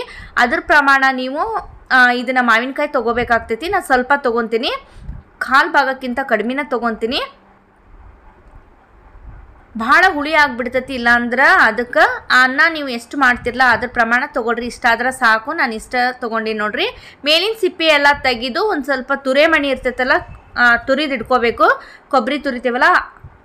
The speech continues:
ಆ ಥರ ಇದನ್ನ ತುರಿದು ಒಂದ್ ಸೈಡ್ ಇಟ್ಕೊಂಡು ರೆಡಿ ಮಾಡ್ಕೋಬೇಕು. ಯಾರು ಹೊಸದಾಗಿ ನೋಡಕತ್ತೀರಿ,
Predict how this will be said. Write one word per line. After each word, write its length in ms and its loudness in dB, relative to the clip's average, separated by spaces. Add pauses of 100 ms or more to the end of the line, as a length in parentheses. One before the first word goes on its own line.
(160)
ಆ 140 4
ಥರ 160 -2
ಇದನ್ನ 360 0 (760)
ತುರಿದು 560 -2 (200)
ಒಂದ್ 220 -2
ಸೈಡ್ 300 0
ಇಟ್ಕೊಂಡು 500 0
ರೆಡಿ 220 -2
ಮಾಡ್ಕೋಬೇಕು. 880 0 (960)
ಯಾರು 260 2
ಹೊಸದಾಗಿ 380 0
ನೋಡಕತ್ತೀರಿ, 600 0